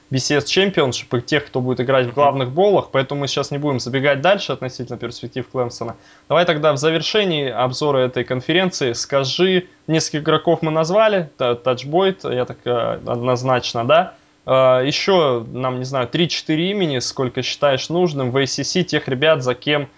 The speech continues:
Speaker 1: стоит смотреть, может быть, не из тех программ, которые мы перечислили, здесь есть и Сиракьюз, и Бостон Колледж, Питтсбург есть, то есть Джорджия Тек,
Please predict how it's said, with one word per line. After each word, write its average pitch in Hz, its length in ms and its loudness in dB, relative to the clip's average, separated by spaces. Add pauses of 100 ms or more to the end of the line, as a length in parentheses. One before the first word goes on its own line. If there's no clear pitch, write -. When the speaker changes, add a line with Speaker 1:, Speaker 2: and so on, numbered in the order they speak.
Speaker 1:
стоит 139 440 -2
смотреть, 165 520 2
может 139 300 -2
быть, 123 180 -4
не 127 220 -2
из 117 160 -6
тех - 240 -4
программ, 127 380 0
которые 123 340 -2
мы 120 120 -4
перечислили, 143 760 -4
здесь 120 340 -2
есть 123 300 -2
и 117 180 -4
Сиракьюз, 156 680 0
и 113 80 -4
Бостон 143 420 2
Колледж, 127 480 0
Питтсбург 139 480 -4
есть, 120 360 -4
то 113 100 -8
есть - 260 -12 (360)
Джорджия 139 440 2
Тек, 131 340 0